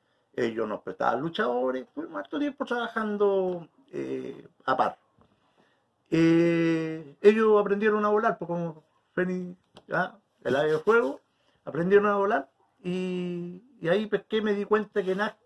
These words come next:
estaba como más rezagado en, en esta situación, pues. Entonces hablé con los chicos que estaban haciendo cartelera, buqueando, le dije, "Quiero traer la nac.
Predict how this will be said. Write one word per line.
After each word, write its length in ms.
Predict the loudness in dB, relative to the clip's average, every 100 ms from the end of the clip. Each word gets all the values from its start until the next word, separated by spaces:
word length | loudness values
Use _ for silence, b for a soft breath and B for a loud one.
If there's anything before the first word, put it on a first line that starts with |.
| _ _ _ _ _
estaba 300 | -4 -2 -2
como 520 | -2 -4 -6 -6 -10 -6
más 200 | -4 -2
rezagado 800 | 0 0 2 4 4 4 0 -6 _ _ _ _ _ _ _
en, 760 | 2 2 2 0 -2 -4 -8 -12 -10
en 160 | -4
esta 160 | -4 -6
situación, 460 | -6 -4 -4 -6 -8
pues. 160 | -16 _ _ _ _ _ _ _ _ _ _ _ _ _ _ _ _
Entonces 600 | -6 -2 -2 -2 0 2 2
hablé 260 | 0 0
con 180 | 2 2
los 240 | 2 0
chicos 320 | -4 -6 -6 -6
que 140 | -6 -6
estaban 520 | -2 0 0 -2 -8 _ _ _ _
haciendo 400 | -18 -4 0 2
cartelera, 680 | 0 -2 0 4 6 6 4
buqueando, 600 | 0 -2 0 0 0 -8
le 100 | -12
dije, 160 | -16 -10
"Quiero 340 | -6 -6 -8 -8
traer 240 | -6 -4
la 80 | -4
nac. 320 | -6 -8